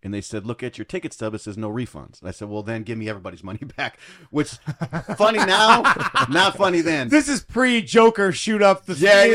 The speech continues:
Speaker 1: yeah,
Speaker 2: I'm like,
Speaker 1: yeah.
Speaker 2: "Not funny now."
Speaker 1: No, this
Speaker 2: Uh,
Speaker 1: was, and that, and that led to eighteen months, uh, in juvenile detention facility.
Speaker 2: Wow.
Speaker 1: So,
Speaker 2: Go, wow.
Speaker 1: yeah, yeah, that
Speaker 2: At,
Speaker 1: was
Speaker 2: at, at fifteen? W-,
Speaker 1: fifteen.
Speaker 2: do you get, did you get tried as an adult?
Speaker 1: No.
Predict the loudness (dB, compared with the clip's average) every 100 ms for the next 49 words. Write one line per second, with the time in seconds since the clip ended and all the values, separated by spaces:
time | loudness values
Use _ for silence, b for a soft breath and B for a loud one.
0 | 2 2 2 4 2 2 -6 0 4 6
1 | 4 4 4 4 4 2 2 0 0 2
2 | 0 0 4 4 4 -6 -16 -8 -4 -2
3 | -2 -4 -2 0 0 -2 -2 -4 -6 -6
4 | -6 -8 -6 -6 -8 -10 -18 -20 -14 -8
5 | -6 -6 -8 -10 -12 -12 -14 -14 -16 -14
6 | -20 _ _ _ _ -20 -16 -14 -16 -18
7 | -20 -16 -14 -12 -12 -10 -4 -4 -4 -12
8 | -16 -12 -10 -8 -8 -6 -6 -8 -8 -8
9 | -6 -8 -8 -14 -12 -10 -8 -8 -8 -6
10 | -6 -6 -8 _ -14 -10 -10 -8 -6 -6
11 | -6 -6 -6 -6 -8 _ _ -4 -4 -4